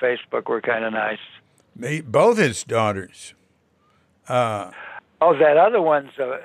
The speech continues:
Speaker 1: she's a terror, that, the first one. What's her name? Uh,
Speaker 2: Lucia, yeah, I was talking to her this morning, and her mother, Rita. Rita's wonderful.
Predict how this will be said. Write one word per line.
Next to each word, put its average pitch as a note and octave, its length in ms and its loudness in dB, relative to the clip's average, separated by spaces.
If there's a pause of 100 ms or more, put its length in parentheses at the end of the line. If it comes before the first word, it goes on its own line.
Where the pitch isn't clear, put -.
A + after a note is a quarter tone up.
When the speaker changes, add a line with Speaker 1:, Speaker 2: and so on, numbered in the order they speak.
(180)
Speaker 1:
she's G3+ 220 -12
a C#3+ 60 -12
terror, E3+ 440 -2
that, C3+ 360 -6
the B2+ 180 -10
first F#3 320 -4
one. A#2+ 220 -6
What's D3 180 -2
her E3 160 -4
name? E3+ 460 -4
Uh, B2 280 -4
Speaker 2:
Lucia, D#3 680 0
yeah, D#3 240 0
I D#3 40 0
was E3+ 120 -4
talking D3+ 300 -2
to C3+ 80 -2
her E3 200 -2
this C3 240 -8
morning, D3 480 -4
and C3 100 -4
her C3 100 -4
mother, C3+ 580 0 (360)
Rita. D#3 600 0 (340)
Rita's B2+ 400 -4
wonderful. B2 640 -8